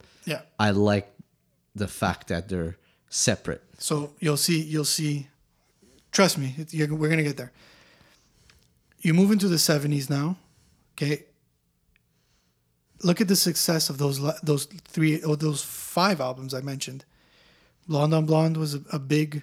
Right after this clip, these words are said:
Speaker 1: success for Dylan. Freak Out for the, for the Mothers of Invention. Hendrix Electric Ladyland was the last album before he died, besides, uh, the live album Band of Gypsies. The White Album was huge, and The Who's Tommy was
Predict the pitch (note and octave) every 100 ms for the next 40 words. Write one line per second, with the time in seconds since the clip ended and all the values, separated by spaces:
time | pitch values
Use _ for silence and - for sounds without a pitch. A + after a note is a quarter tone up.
0 | - - D3+ - D#3 - D3 D#3 D#3+ E3+
1 | - - - D3+ E3 D#3 C#3+ D3+ C#3 C#3+
2 | - D3 C3+ C#3 D3 D3 C#3+ C#3 C#3+ C#3+
3 | D#3+ D3+ - _ _ _ _ _ _ _
4 | _ _ D#3 D#3 D#3 E3 D3+ C#3+ C#3 D3+
5 | D3+ D3 C#3+ C#3 C3+ C3 - - _ D#3+
6 | D3 C#3+ C#3 D3 C3+ C3+ D3+ C3+ D3 D#3
7 | D#3+ - _ - _ _ _ _ _ _
8 | _ - C3+ C#3 C3+ C3 C3 C3 C3 C3
9 | C3+ C#3 C3+ C3+ C3 B2 D3+ D#3+ C#3+ C3+
10 | - _ - _ _ _ _ _ - C3+
11 | C#3+ D3 D#3 E3 D#3+ D3+ E3+ F#3+ - -
12 | _ _ - _ _ - - _ _ _
13 | _ - D3 C3+ C3+ D3+ D3 - D#3+ D3
14 | C#3 B2+